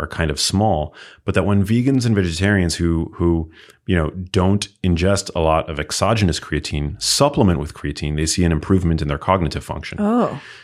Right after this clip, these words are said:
Speaker 2: wow.
Speaker 1: So, yeah. So it seems to be the case that, that it's a, uh, conditionally essential nutrient, that we don't, we're not gonna
Speaker 2: Hmm.
Speaker 1: develop a deficiency disease by not eating it, but that,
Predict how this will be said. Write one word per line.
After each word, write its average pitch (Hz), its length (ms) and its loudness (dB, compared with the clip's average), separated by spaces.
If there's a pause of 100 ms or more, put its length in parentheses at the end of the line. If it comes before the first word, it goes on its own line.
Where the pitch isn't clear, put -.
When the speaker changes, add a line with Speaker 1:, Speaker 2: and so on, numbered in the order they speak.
(140)
Speaker 2:
wow. 151 80 0
Speaker 1:
So, 85 540 2
yeah. 110 280 0
So 82 460 0 (340)
it 101 100 0
seems 156 280 2
to - 80 -4
be 98 60 6
the 87 60 2
case 80 360 0
that, 78 300 0 (840)
that 85 380 2
it's 101 160 -2
a, 85 280 2
uh, 78 180 2
conditionally 90 680 2
essential 78 380 -2
nutrient, 82 480 -4
that 73 160 0
we 101 80 0
don't, 113 260 0 (640)
we're 113 160 0
not 131 120 2
gonna 120 100 2
Speaker 2:
Hmm. 120 60 2
Speaker 1:
develop 104 280 2
a 90 40 2
deficiency 92 640 0
disease 113 500 -2
by 87 220 0
not 92 280 0
eating 92 220 2
it, - 300 -4
but - 120 -4
that, 85 320 0